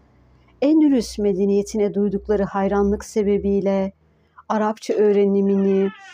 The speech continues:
ve Arapça eserlerin Latinceye tercümesi işini teşvik, hatta bizzat himaye etmişlerdir. Bu sebeple de Hristiyan İspanya'nın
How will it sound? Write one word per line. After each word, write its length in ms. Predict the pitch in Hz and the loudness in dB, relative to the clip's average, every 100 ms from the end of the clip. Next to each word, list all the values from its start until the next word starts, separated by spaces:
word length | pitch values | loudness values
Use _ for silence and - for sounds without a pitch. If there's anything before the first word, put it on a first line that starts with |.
| - - | -12 -4
ve 100 | 415 | 0
Arapça 440 | 226 220 262 - | 0 0 -2 0
eserlerin 720 | 262 - 240 240 233 220 202 | -2 0 -2 0 0 2 0
Latinceye 540 | 196 - 220 208 208 202 | 0 -4 -4 -2 -2 -4
tercümesi 840 | - 202 202 190 202 196 - 214 | -2 0 0 0 -2 -2 -6 -8
işini 600 | 196 - - 196 196 196 - _ _ _ _ | -8 -8 -4 0 0 -2 -6 _ _ _ _
teşvik, 720 | 220 202 - - 208 202 - _ _ _ | -6 -6 -8 -4 -2 -2 -10 _ _ _
hatta 580 | 277 294 - 277 214 180 | -2 -2 -2 -2 -2 -2
bizzat 460 | 202 233 208 - | -6 -4 -6 -4
himaye 480 | 208 196 196 196 208 | -2 0 0 0 0
etmişlerdir. 1000 | 196 - 196 - 190 185 175 196 185 - _ _ _ _ _ _ _ - | -2 -6 -10 -6 -4 -4 -6 -8 -8 -14 _ _ _ _ _ _ _ -6
Bu 120 | 339 | -4
sebeple 540 | 349 294 220 214 269 | -2 0 0 2 0
de 100 | 233 | 0
Hristiyan 600 | 208 214 202 - 208 196 | 0 -2 -4 -4 0 2
İspanya'nın 920 | 202 - - 208 208 208 202 196 190 | 0 -2 -4 0 2 2 2 2 0